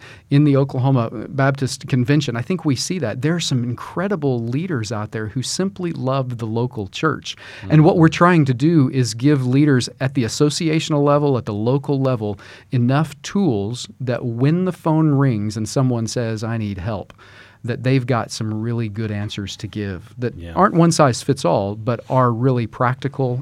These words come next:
Speaker 1: and biblically based.
Speaker 2: I, I, I wanna reiterate what you just said, how important it is. C S I is not some kind of cookie cutter,
Speaker 1: Nope.
Speaker 2: uh, and it's not us,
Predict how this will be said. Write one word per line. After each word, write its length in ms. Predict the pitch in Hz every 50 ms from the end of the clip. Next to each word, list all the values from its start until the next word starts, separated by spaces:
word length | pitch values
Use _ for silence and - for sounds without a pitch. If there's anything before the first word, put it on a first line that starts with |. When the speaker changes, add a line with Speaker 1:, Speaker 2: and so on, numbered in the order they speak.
| - -
Speaker 1:
and 380 | - 127 120 117 117 113 104 101
biblically 460 | 110 120 110 117 113 107 - 110 101 95
based. 400 | - - - - - - - - - - -
Speaker 2:
I, 120 | - 117 - - -
I, 140 | 117 117 113 - -
I 40 | 113
wanna 240 | 113 113 110 98 95
reiterate 440 | 98 107 110 107 98 98 98 95 76
what 140 | 98 98
you 140 | - 98 101
just 260 | 95 95 98 - -
said, 360 | - 104 101 98 95 95 85 -
how 140 | 95 95
important 540 | 92 90 85 - - 120 107 92 101 101 90
it 60 | 95
is. 200 | 95 90 92 - - _ - - - - - - - _ _ _ _ _ _ _ _ - - 92 - - - _ -
C 240 | - - - 147 160
S 160 | 151 139 -
I 120 | 143 123 110
is 140 | 101 90
not 240 | 101 107 113 113 -
some 240 | - - 131 110 98
kind 220 | - - 107 95
of 80 | 90 -
cookie 320 | - - 107 - - 107
cutter, 600 | 98 - - 110 104 101 101 101 101 98 98 - - - 117
Speaker 1:
Nope. 260 | 101 101 104 110 113
Speaker 2:
uh, 300 | 110 107 101 101 101 98
and 180 | 101 107 107 98
it's 200 | 92 85 - -
not 440 | 101 104 104 107 110 117 120 - - -
us, 480 | 123 117 110 107 98 - - - -